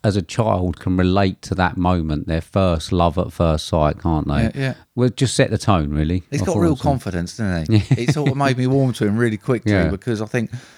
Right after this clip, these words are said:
Speaker 2: with a character like him, it's very easy to show them as the bullied kid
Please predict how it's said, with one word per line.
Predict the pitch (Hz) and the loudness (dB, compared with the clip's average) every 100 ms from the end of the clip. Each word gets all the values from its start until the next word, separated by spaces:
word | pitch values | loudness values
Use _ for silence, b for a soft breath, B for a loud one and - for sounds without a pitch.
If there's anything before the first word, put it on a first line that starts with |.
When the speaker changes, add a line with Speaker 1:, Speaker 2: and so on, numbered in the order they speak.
| B - | B -2
Speaker 2:
with | 143 | 0
a | 139 | 0
character | 151 131 123 117 | 0 0 0 -2
like | 107 104 - - | 2 2 -2 -14
him, | - - 120 101 80 - - b b b _ | -20 -6 -2 0 -2 -6 -12 b b b _
it's | 110 107 | -4 -2
very | - 120 117 | 2 4 4
easy | 110 101 104 | 2 0 -2
to | 107 101 | 0 0
show | - - - 104 | -2 -4 2 2
them | 98 101 98 | 4 2 4
as | 95 92 - _ | 2 -2 -12 _
the | 92 | -2
bullied | - 104 92 87 - | 4 4 4 0 -6
kid | - 85 85 | -6 -4 -4